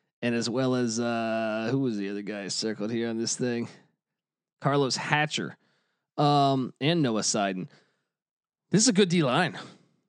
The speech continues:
Been really impressed with the Green Wave's D-line. In the linebacking core, uh, you gotta look at the, the top two guys. Dorian Williams,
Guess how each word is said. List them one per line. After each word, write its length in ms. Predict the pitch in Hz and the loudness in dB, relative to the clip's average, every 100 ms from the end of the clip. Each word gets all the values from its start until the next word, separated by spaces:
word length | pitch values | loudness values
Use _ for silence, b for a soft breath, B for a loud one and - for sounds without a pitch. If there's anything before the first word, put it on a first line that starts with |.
| _ _ | _ _
Been 160 | 143 131 | 0 2
really 260 | 127 202 | 2 2
impressed 460 | 135 - 156 151 - | 0 0 0 0 -2
with 140 | 117 | -4
the 80 | 120 | -4
Green 280 | 104 123 139 | -4 0 2
Wave's 200 | 127 113 | 2 0
D-line. 500 | 123 123 113 123 156 - _ _ _ _ _ _ _ - _ _ - | -2 0 0 0 -4 -12 _ _ _ _ _ _ _ -20 _ _ -2
In 220 | 151 165 | 0 2
the 100 | 170 | 2
linebacking 880 | 139 131 143 156 131 117 110 107 98 | 2 -2 0 0 0 -2 -4 -8 -4
core, 400 | 120 107 101 92 | 0 0 0 -4
uh, 480 | - 117 113 113 107 - _ _ _ _ _ _ | -6 -4 -4 -4 -6 -8 _ _ _ _ _ _
you 100 | 131 | -2
gotta 220 | 139 139 | 2 4
look 300 | 131 131 - | 4 2 -2
at 200 | 117 110 | -8 -6
the, 100 | 107 | -6
the 200 | 98 101 | -8 -10
top 260 | - 131 104 | -4 -2 -2
two 120 | 113 | -4
guys. 400 | 98 95 90 - - _ _ | -4 -4 -4 -8 -12 _ _
Dorian 400 | 139 147 147 139 | 0 2 4 2
Williams, 440 | 131 131 127 117 | 2 0 -2 -4